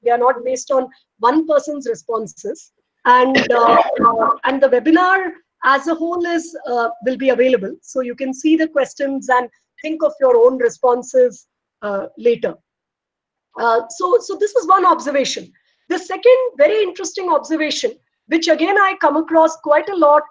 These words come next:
in the education sector, is that, uh, as people in the sector, we have a bias in favor of training. So very often we end up providing training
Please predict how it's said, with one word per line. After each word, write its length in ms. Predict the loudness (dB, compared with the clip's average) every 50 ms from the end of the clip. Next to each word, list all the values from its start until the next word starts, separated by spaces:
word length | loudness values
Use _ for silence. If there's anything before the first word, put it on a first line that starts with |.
| -20 -20 _ -10
in 120 | -10 -8
the 140 | -4 -2 -2
education 500 | -2 -2 -4 -8 -8 -8 -8 -8 -12 -12
sector, 480 | -8 -4 -4 -4 -4 _ -4 -4 -4 -4 -8 _ _ _ _ _ _ _ -8
is 220 | -6 -6 -4 -2
that, 240 | 2 4 4 4 2 0 -6 _ -2
uh, 240 | 2 2 4 2 2 -2 -6 -14 _ _ -8 -8 -8 _ _ -2
as 220 | 0 2 2 2 2 0 -4 -10 -8
people 320 | -8 -8 -6 -6 -6 -6
in 180 | -6 -4 -4 -6
the 100 | -6 -8
sector, 580 | -10 -8 -6 -6 -6 -6 -6 -2 0 0 0 0
we 140 | -4 -12 -8
have 200 | -2 0 0 0
a 140 | 0 -2 -4
bias 580 | -6 -4 -2 2 4 4 4 2 0 -2 -6 -12 -18 -20 _ _ _ _ 0
in 220 | 4 4 4 4
favor 440 | 2 -2 -6 -6 -4 -2 0 2 2
of 100 | 2 0 0 -4 _ -2
training. 400 | 0 0 2 0 -2 -4 -8 -14 _ _ _ _ _ _ _ _ _ _ _ _ _ _ _ _
So 640 | -10 -4 0 2 4 4 4 4 4 2 0 -2 -8 _ _ -20 -6 0
very 240 | 2 2 2 2 2
often 540 | 0 0 0 -2 -6 -6 -6 -4 -4 -4 0
we 340 | 4 6 6 6 4 2 -4 _
end 280 | -4 -2 0 0 2 4
up 200 | 4 4 4 2 -2 -18 _ _ _ _ _ _ _ _ _ -4
providing 800 | -2 0 0 2 2 2 2 2 0 -2 -6 -6 -8 -10 -10
training 640 | -10 -10 -10 -10 -10 -10 -10 -10 -12 -12 -14 -18 _